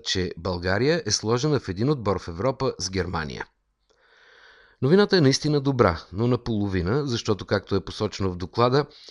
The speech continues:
бюджетната консолидация е изправена пред значителни рискове, както от към разходите, така и от към приходите.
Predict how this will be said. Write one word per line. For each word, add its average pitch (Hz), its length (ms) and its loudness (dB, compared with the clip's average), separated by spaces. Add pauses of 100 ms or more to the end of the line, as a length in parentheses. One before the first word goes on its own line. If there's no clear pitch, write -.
(180)
бюджетната 107 680 2
консолидация 110 800 0
е 113 40 2
изправена 120 560 2
пред 98 240 -2
значителни 113 800 0
рискове, 113 580 0 (360)
както 107 340 0
от 98 120 -4
към 87 220 -2
разходите, 131 520 -2
така 123 260 -4
и 92 60 0
от 90 140 -4
към 95 180 -2
приходите. 80 640 -10